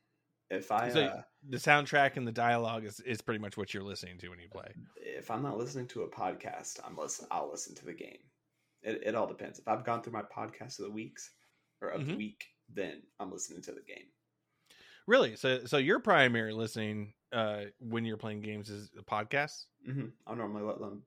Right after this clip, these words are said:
Speaker 1: play. I'll put my phone on my desk and I'll just sit there and play.
Speaker 2: That's, a, I mean,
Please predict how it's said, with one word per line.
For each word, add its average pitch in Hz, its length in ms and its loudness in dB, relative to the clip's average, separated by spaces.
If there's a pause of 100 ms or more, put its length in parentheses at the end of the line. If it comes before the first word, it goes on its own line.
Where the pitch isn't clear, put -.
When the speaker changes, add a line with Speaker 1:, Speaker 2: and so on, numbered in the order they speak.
(120)
Speaker 1:
play. 107 200 -2
I'll 107 200 2
put 113 180 -10
my 101 140 -4
phone 104 180 -12
on 101 60 -8
my 104 120 -8
desk 101 340 -10
and 98 80 -8
I'll 101 100 -6
just 104 320 -10 (180)
sit - 100 -20
there 131 120 -4
and 135 80 -8
play. 151 160 -6 (1160)
Speaker 2:
That's, 349 180 0
a, 240 80 0 (140)
I 220 40 4
mean, 226 180 2